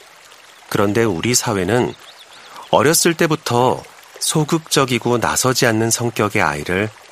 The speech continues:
나무라기 일쑤입니다. 대범하지 못하다고 혼내거나 은근히 비난합니다. 이런 환경에서 자란 아이는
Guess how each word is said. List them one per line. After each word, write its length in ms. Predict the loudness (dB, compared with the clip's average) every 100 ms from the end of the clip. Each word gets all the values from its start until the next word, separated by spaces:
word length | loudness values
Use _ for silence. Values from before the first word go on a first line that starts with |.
| -6
나무라기 580 | -2 0 0 0 0 -2
일쑤입니다. 720 | -4 -2 -2 -4 -6 -8 -8 -12 -20 -20 -20 -20 -20 -20 -20 -20 -20 -20 -20 -6
대범하지 600 | -2 0 2 2 2 2
못하다고 840 | 0 -4 -4 -2 -2 -2 -2 -2 -4 -12 -18 -8 -2
혼내거나 760 | 0 2 2 4 4 4 2 -2 -8 -4
은근히 440 | -2 0 -2 -2
비난합니다. 840 | -4 -2 0 0 0 -2 -6 -8 -12 -20 -20 -20 -20 -20 -20 -20 -20 -20 -20 -20 -20 -20 -20 -20 -20 -20 -8 0
이런 240 | 2 4
환경에서 540 | 4 4 4 4 2
자란 260 | 2 4 4
아이는 580 | 4 2 2 2 0